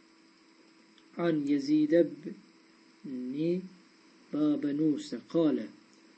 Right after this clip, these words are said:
Kulna li Aişete. Hazreti Ayşe'ye sorduk. Keyfe kâne huluku Rasulillah sallallahu aleyhi ve sellem.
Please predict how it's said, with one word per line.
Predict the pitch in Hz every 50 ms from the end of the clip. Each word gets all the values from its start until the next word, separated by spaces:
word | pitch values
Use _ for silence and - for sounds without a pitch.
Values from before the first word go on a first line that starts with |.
| - - - _ - -
Kulna | 247 247 226 208 202
li | 190 180 165 160 143
Aişete. | 139 156 160 165 180 160 - - 143 117 - - 110 104 - - - - _ _ _ - _ _ _ _ _ - - -
Hazreti | 226 202 220 190 - 180
Ayşe'ye | 170 156 151 - 160 156 147
sorduk. | - - 143 131 123 120 117 110 - - - _ _ _ _ _ _ -
Keyfe | - 262 285 247 - 196 165
kâne | - 175 165 156 151 143 -
huluku | - 170 156 139 - - -
Rasulillah | 139 123 - - 156 139 131 139 123 127 127 131 131 127 -
sallallahu | - - 147 139 135 135 131 131 135 139 123 123 131
aleyhi | 127 123 127 117 120
ve | 123
sellem. | 110 - - 123 123 123 123